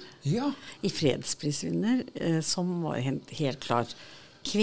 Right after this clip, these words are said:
Speaker 2: kvinnesaksforkjemper, kaller,
Speaker 1: Mm.
Speaker 2: kalles hun da.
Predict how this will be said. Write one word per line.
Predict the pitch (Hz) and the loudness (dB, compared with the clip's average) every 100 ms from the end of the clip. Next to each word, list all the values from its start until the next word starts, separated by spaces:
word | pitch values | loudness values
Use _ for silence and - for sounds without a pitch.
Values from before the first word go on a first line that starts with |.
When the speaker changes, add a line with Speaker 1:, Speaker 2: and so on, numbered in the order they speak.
| 190 | 6
Speaker 2:
kvinnesaksforkjemper, | 120 113 - 123 - - 165 147 180 - 339 - | 6 2 0 -2 -2 -2 -2 -2 -4 -2 -2 0
kaller, | 226 147 135 | 0 0 2
Speaker 1:
Mm. | 139 117 98 131 143 | 0 -2 -4 -4 -6
Speaker 2:
kalles | - 139 - - - - | -8 -8 -8 -8 -6 -6
hun | 123 113 | -2 -2
da. | - | -4